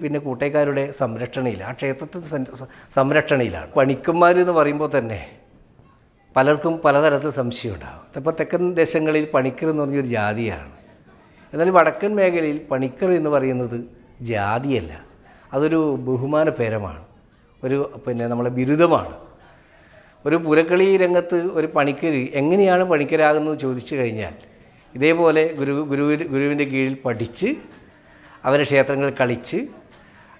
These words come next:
ആ, രണ്ട് മൂന്ന് കുറേ മറത്തുകളി കളിച്ച് ആ ക്ഷേത്രക്കാരുടെ പ്രശംസ അദ്ദേഹം കൊള്ളാം,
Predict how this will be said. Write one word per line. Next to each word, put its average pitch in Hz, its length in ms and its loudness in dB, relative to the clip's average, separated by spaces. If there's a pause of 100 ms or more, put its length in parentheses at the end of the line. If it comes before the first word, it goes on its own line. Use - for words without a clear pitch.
ആ, 139 60 2 (120)
രണ്ട് 139 220 2
മൂന്ന് 160 320 2
കുറേ 175 280 0
മറത്തുകളി 202 520 2
കളിച്ച് 160 340 2 (800)
ആ 147 120 6 (100)
ക്ഷേത്രക്കാരുടെ 185 800 2 (680)
പ്രശംസ 156 420 -2
അദ്ദേഹം 135 440 -2 (100)
കൊള്ളാം, 131 340 2